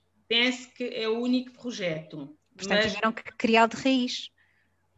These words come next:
Speaker 1: Sim, sim. No-, nós compramos, eh, os software pa-, pa-, pa esse tipo de moeda existem no mercado espanhol, existem no mercado francês e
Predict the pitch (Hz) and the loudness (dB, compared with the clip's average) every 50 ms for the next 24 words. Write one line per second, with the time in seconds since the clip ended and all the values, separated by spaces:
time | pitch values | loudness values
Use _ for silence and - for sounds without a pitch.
0 | _ - - - 311 320 - 339 330 269 220 - - - - - - - 226 247 | _ -20 -8 -4 -4 -4 -2 0 0 0 0 -2 -8 -12 -16 -14 -6 -2 -2 -2
1 | - - 240 269 294 320 320 311 - - 285 269 254 - 262 277 285 285 269 - | 0 2 2 4 4 4 4 2 0 -2 -2 -2 -2 0 0 0 2 2 0 0
2 | 214 214 - - 175 - 214 240 - 277 277 277 - - 320 302 - 302 - - | -2 -4 -2 -2 -4 -4 -4 -4 -4 -4 -2 -2 0 4 4 2 2 2 -6 -8
3 | 220 220 208 202 196 202 226 214 - - 233 214 208 - - 208 190 185 175 170 | 0 2 4 6 6 6 4 2 -2 -6 -4 -4 -4 -4 -2 -2 -2 -2 -2 -4
4 | - 180 202 208 - - - 254 233 202 208 226 220 214 202 202 190 180 190 208 | -2 -4 -4 -4 -6 -8 -6 -6 -6 -6 -6 -8 -6 -6 -4 -2 0 2 2 2
5 | 202 202 220 247 285 320 330 - - _ _ _ _ _ _ _ _ _ - - | 0 0 -2 -2 -2 -4 -6 -12 -20 _ _ _ _ _ _ _ _ _ 0 2
6 | 226 240 220 208 - 247 254 269 285 277 285 - - 302 285 294 302 294 - 302 | 2 2 2 0 -2 2 2 4 4 2 0 -2 0 2 2 4 2 2 -2 -4
7 | 226 233 240 240 240 233 - - - 233 226 214 202 - 196 170 - - - 202 | -4 -2 -2 -2 -2 -6 -8 -6 0 2 4 4 4 2 -2 -6 -8 -6 -4 -4
8 | 185 185 175 175 175 175 175 180 196 226 262 320 330 - _ _ _ - - 226 | -4 -2 -2 0 0 2 2 2 2 0 0 -2 -6 -12 _ _ _ -4 -4 -4
9 | 214 202 214 269 277 269 269 - 240 220 214 220 214 214 208 214 - - 214 208 | -4 -2 0 2 2 2 2 -2 -4 -4 -4 -4 -4 -6 -8 -8 -2 2 2 2
10 | 202 202 - - - - 208 202 202 202 - - 208 196 190 190 190 208 254 285 | 2 2 -4 -10 -10 -8 -8 -8 -8 -10 -8 -4 -2 0 0 2 2 2 0 0
11 | 302 302 - - - - _ _ _ _ _ _ - 240 254 262 269 277 277 277 | -4 -4 -6 -6 -8 -10 _ _ _ _ _ _ -6 -2 2 4 4 4 4 2
12 | 277 285 - - _ | 0 -4 -10 -18 _